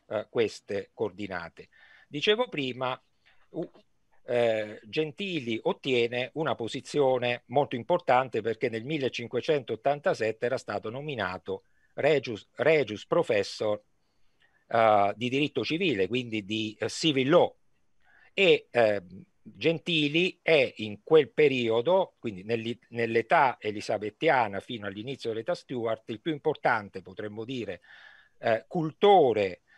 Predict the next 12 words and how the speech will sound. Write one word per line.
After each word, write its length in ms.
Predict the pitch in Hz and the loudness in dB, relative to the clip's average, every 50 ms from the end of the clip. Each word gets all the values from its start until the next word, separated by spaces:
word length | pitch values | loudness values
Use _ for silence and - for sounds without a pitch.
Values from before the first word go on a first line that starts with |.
| _ _ _ | _ _ _
della 280 | - 101 147 156 143 123 | 0 2 4 4 4 4
tradizione 580 | - 123 123 127 131 - - 196 165 131 135 | 0 -2 -4 -4 -4 -2 0 0 2 4 4
romanistica, 840 | 127 165 185 214 202 160 123 98 - - - 113 98 - 117 117 117 _ _ _ _ _ _ | 4 4 2 0 -2 -2 -4 -8 -10 -12 -12 -10 -6 -4 -4 -4 -4 _ _ _ _ _ _
eh, 280 | - 120 117 113 113 117 - | -4 -2 0 0 -2 -2 -4
in, 380 | - 127 117 107 110 110 107 | -6 -8 -6 -8 -10 -10 -8
eh, 800 | 107 104 104 104 104 _ _ - 107 101 98 98 95 95 98 - - | -6 -6 -6 -6 -8 _ _ -4 -2 -2 -2 -2 -6 -8 -12 -12 -8
in 140 | 143 139 117 | -8 -8 -6
Inghilterra. 640 | 98 92 87 - - - 73 69 - - - 87 _ _ _ _ _ _ _ _ _ _ _ _ _ _ - _ _ _ - - - - - _ _ _ _ | -8 -12 -14 -16 -16 -18 -20 -20 -20 -20 -20 -20 _ _ _ _ _ _ _ _ _ _ _ _ _ _ -20 _ _ _ -20 -20 -20 -20 -20 _ _ _ _
Ecco, 440 | - 220 196 - - - - - - | 4 4 4 4 2 -6 -8 -8 -8
questo, 720 | - - 269 269 240 - - - 147 135 127 120 - - _ _ _ - | -8 -6 -4 -4 -4 -6 -2 0 2 4 4 4 0 -2 _ _ _ -4
eh, 260 | 123 113 110 107 - _ _ - _ _ _ _ _ _ | -2 -2 -2 -4 -6 _ _ -20 _ _ _ _ _ _
diciamo, 760 | - 127 117 110 - 143 135 135 127 123 113 110 107 107 - | -16 -14 -10 -6 -2 0 2 2 2 0 0 -2 -2 -2 -6